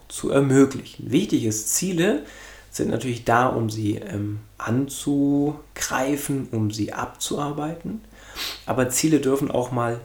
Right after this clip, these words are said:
nicht erreicht werden. Also man muss, man muss manchmal auch scheitern, um zu wachsen. Und es kann halt sein, dass du dir ein Ziel setzt und es vielleicht nicht schaffst. Kann ja sein.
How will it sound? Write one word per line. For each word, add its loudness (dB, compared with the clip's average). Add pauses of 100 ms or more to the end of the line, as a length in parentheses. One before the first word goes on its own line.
(120)
nicht 0
erreicht -4
werden. -10 (120)
Also -4 (120)
man -4
muss, -4
man -2
muss 4
manchmal 2
auch -2
scheitern, 0 (720)
um 2
zu -4
wachsen. 0
Und -4
es -2
kann 0
halt 2
sein, 0
dass -2
du -6
dir -2
ein -4
Ziel 2
setzt 0
und -4
es -4
vielleicht -8
nicht -2
schaffst. -6 (800)
Kann -2
ja 6
sein. 2